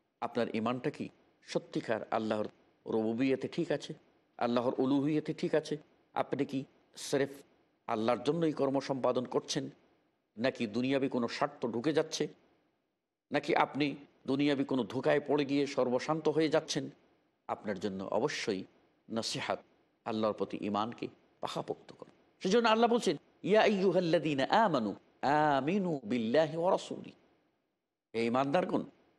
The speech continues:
তোমরা আল্লাহ এবং তার রাসূলের প্রতি ঈমান আনো। ইমানদারদেরকে ঈমান আনতে বলা হয়েছে,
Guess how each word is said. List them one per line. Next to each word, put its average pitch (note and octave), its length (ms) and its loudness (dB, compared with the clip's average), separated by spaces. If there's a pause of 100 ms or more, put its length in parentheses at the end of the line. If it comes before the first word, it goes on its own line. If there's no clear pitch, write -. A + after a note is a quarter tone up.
(180)
তোমরা E3 380 0 (280)
আল্লাহ D#3 300 2
এবং C#3 180 0
তার B2 140 0
রাসূলের B2+ 340 0
প্রতি A2+ 280 -4
ঈমান A#2+ 360 -2
আনো। - 160 -14 (1400)
ইমানদারদেরকে G#3 880 4
ঈমান G3 320 6
আনতে A#3 240 4
বলা E3+ 200 4
হয়েছে, - 320 -4